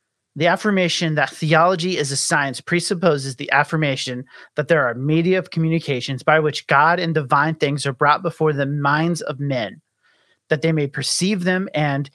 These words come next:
in perceiving, understanding them." So when we talk about theology as a science, we affirm that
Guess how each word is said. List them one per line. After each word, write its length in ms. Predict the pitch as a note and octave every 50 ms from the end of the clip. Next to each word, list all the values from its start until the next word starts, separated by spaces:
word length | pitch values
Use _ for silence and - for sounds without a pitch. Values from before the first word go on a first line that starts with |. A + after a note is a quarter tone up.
| _ _ _ _ -
in 200 | F3+ G3 G3+ F3+
perceiving, 800 | - - A3+ G#3+ - - - A#3+ A#3 F#3 C3+ B2 A2+ B2 C#3+ D#3 _ _ _ _ _ _ _ _ -
understanding 800 | D3+ D#3+ D#3+ D3+ D3+ C#3 - - E3+ F3 F3 E3+ D3+ B2 A2 G#2+
them." 260 | F#2 D#2+ A1+ - - _ _ _ _ _ _ _ _ _ _ _ _ _ _ _ _ _ _ _ _ _ _ _ _ _ _ _ _ _ _ _ - - - - - - _
So 200 | - - - F3
when 180 | E3 F3 F3+ F#3
we 100 | G3 G3+
talk 480 | D#3+ - D#3 C#3+ D#3+ F#3 F#3+ G#3 G#3 -
about 440 | A#3+ G3 F3+ E3 D#3 D3 C3+ -
theology 840 | - - - E3+ D3+ D#3 D3 D3+ D#3+ F3 F3+ D#3+ E3+ F#3+ F#3+ F#3+ - _
as 320 | - C#3 C3+ D3 D#3 D#3 C#3+
a 80 | D3+
science, 800 | D3 - - - D3 A#2+ G#2+ F2+ - - _ _ - - - - _ _ _ _ _ _ _ _ _ _ _ _ _ _ _ _ _ _ _ _ -
we 160 | D3+ F3+ F3+
affirm 960 | F3+ - - - - - - F3 G#3+ A#3+ F#3+ A#2+ G#2 F#2+ G2+ A2+ D3 E3 - _ _ _ _ _ _ -
that 760 | C#3 C#3 C3+ D#3 D3+ C#3+ C#3+ B2 - _ - - - -